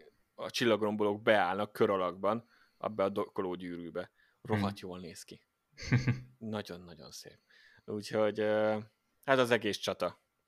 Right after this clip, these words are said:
Speaker 1: jó volt. Ö, meg, meg ahogy ez így bejött, ahogy megjelenik a lázadás,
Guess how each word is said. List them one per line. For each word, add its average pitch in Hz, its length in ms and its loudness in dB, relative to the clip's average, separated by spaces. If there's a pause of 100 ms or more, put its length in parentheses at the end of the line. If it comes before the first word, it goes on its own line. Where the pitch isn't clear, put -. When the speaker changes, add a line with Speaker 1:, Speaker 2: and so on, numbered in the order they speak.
(420)
Speaker 1:
jó 90 280 -4
volt. 85 380 -6 (760)
Ö, 95 720 -2 (840)
meg, 120 300 2 (180)
meg 123 200 2
ahogy 107 300 8
ez 104 120 -2
így 98 180 -4 (500)
bejött, 85 400 -2
ahogy 101 160 4
megjelenik 123 460 6
a 113 60 6
lázadás, 104 840 2